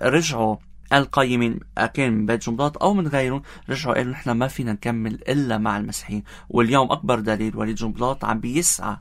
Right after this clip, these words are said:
قد ما في إنه يكون في علاقة مسيحية درزية سليمة، ومشان هيك اليوم هو بيدعي كل الأشخاص والمفكرين إنه يكونوا عم يزرعوا روح السلام، وتصير هالمصالحة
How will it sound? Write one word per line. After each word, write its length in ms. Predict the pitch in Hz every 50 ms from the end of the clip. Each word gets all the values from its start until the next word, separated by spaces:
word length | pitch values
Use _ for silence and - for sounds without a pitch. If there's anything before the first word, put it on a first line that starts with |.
| - - - 78 -
قد 220 | 139 156 147 143
ما 120 | 131 123
في 320 | 113 - - 135 165 - -
إنه 160 | 110 101 104
يكون 240 | 107 - - 139 139
في 220 | - - 107 104
علاقة 540 | 101 98 107 107 107 123 135 135 - - 101
مسيحية 920 | 104 107 107 - - - 110 - - 143 147 143 - - - 107 104 98 - - - - - -
درزية 480 | 117 123 117 117 117 147 156 143 131
سليمة، 580 | 123 - - 120 110 113 139 156 139 104 101 104 - - - - - - - - -
ومشان 580 | - 113 110 110 110 113 113 - - 139 135 135
هيك 320 | 143 165 180 185 - -
اليوم 380 | 131 113 120 123 127 127 117 127
هو 320 | 135 131 120 117 113 110 - - - - - -
بيدعي 360 | - - 143 156 147 135 123
كل 280 | 117 - 175 180 190 185
الأشخاص 800 | 160 - - 123 - - - 135 123 113 107 101 - - - - - - - - - - -
والمفكرين 1200 | - - 117 120 127 127 127 135 139 - - 131 - - - 131 127 127 143 151 156 151 139 135 - - - - - -
إنه 140 | 202 170
يكونوا 380 | 117 - - - 147 151 151 127
عم 160 | 117 117 113
يزرعوا 500 | 127 147 165 160 160 127 117 104 107 110
روح 160 | 117 117 -
السلام، 540 | - - - - 107 110 110 117 120 135 - - - - - - - -
وتصير 440 | 113 117 - - - 196 214 214
هالمصالحة 720 | 190 160 143 135 139 - 165 160 165 160 156 - 127 123